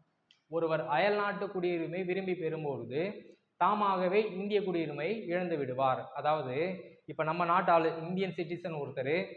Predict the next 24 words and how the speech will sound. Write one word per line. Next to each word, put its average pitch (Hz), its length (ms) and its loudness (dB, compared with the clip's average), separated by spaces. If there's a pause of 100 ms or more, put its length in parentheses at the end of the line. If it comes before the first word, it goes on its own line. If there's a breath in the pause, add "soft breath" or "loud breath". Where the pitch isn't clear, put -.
(240)
ஒரு 160 140 4 (240)
வெளிநாட்டுக்கு 170 500 0
போறாருன்னு 151 300 2
வச்சுங்களேன், 135 420 -6 (380 soft breath)
அவர் 175 200 6
அந்த 185 220 0
நாட்டிலே 196 360 4
வாழறா 175 380 8
போல 175 180 2
ஒரு 165 140 0
சூழ்நிலை 165 360 -2
வந்தது. 139 280 -4 (240)
அப்ப 160 180 2
என்ன 190 160 -2
பண்ணுவாரு, 160 380 2 (520 loud breath)
அவர் 170 220 8
அந்த 202 220 2
நாட்டோட 208 380 4
குடியுரிமையை 185 500 2
பெற 156 100 2 (300)
அங்க 170 160 -2
அப்ளை 175 260 0
பண்ணியிருப்பாரு. 135 400 -2 (220)
அப்ப 151 100 -2